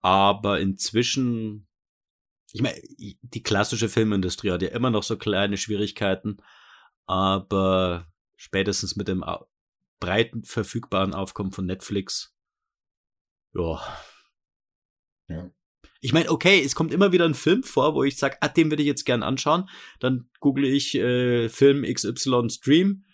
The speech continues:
Speaker 1: Zum Beispiel zuletzt hatte ich eine Diskussion über Blade Runner, hab ich mir gedacht, "Ja, Blade Runner, ja.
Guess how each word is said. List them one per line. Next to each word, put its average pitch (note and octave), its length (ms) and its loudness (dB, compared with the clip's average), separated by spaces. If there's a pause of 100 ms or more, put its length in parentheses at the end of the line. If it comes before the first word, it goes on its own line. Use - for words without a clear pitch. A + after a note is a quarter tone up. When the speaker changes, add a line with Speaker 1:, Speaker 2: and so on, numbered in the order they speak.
Speaker 1:
Zum - 120 -6
Beispiel G#2+ 240 -2
zuletzt A#2+ 480 -4 (220)
hatte A#2 200 -2
ich - 60 -6
eine A#2 100 0
Diskussion A2+ 480 -2
über G#2 140 2
Blade C3+ 280 6
Runner, G#2 220 2
hab G2+ 120 0
ich G2 80 0
mir F#2 80 -2
gedacht, F2+ 260 -2
"Ja, A#2 340 0
Blade G2+ 380 -2
Runner, G2+ 180 0
ja. F#2+ 260 -2